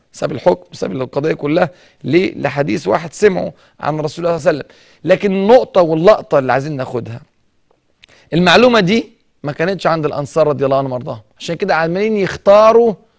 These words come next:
ما بين بعضهم وبعض، ناخد سعد بن عبادة، ناخد أسيد بن حضير،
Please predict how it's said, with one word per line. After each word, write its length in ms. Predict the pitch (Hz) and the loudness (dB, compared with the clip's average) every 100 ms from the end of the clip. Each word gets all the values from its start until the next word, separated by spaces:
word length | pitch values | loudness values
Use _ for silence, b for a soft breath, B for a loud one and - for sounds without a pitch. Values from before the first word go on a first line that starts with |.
| _ _ _ 151 | _ _ _ -4
ما 80 | |
بين 240 | 151 214 190 | 0 2 4
بعضهم 360 | 165 165 214 | 4 4 2
وبعض، 420 | 196 165 196 170 147 | 2 4 4 4 0
ناخد 300 | 190 165 - | -4 -6 -2
سعد 280 | 190 175 | 0 2
بن 160 | 156 151 | 0 -4
عبادة، 520 | 127 139 190 196 214 b b b | -4 2 2 2 -4 b b b
ناخد 280 | - 156 127 | -8 -6 -8
أسيد 260 | 143 156 139 | -2 -2 -2
بن 140 | 139 | -8
حضير، 480 | 123 127 170 196 | -8 -2 0 0